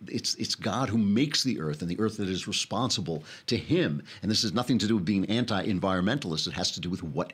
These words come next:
you worship. It is a, the whole show is an act of idolatry. I've been watching all these wonderful shows on T V, and I've talked about some of them. Um, uh, The Good Place and this wonderful, uh,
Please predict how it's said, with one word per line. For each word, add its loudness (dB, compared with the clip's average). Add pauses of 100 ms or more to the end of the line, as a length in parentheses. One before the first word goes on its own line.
you -2
worship. -2
It -6
is -4
a, -4
the -6
whole 0 (300)
show 0 (220)
is 0
an 0
act -2
of -4
idolatry. -2 (460)
I've 2
been 4
watching 0
all -2
these 0
wonderful -2
shows -4
on -6
T -6
V, -4
and -4
I've -6
talked -4
about -2
some 0
of -2
them. -6 (920)
Um, -6 (200)
uh, -8
The -10
Good -2
Place -2
and -4
this -8
wonderful, -2 (380)
uh, -6